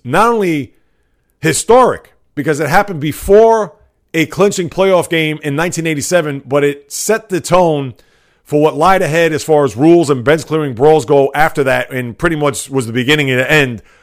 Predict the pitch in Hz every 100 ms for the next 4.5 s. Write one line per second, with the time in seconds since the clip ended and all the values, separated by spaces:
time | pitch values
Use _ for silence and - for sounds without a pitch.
0 | _ 120 - 156 151 143 139 131 143 139
1 | 127 92 110 127 170 180 - _ _ _
2 | _ _ _ _ _ - 139 131 131 147
3 | 135 113 220 190 165 175 156 165 156 151
4 | 147 139 151 147 135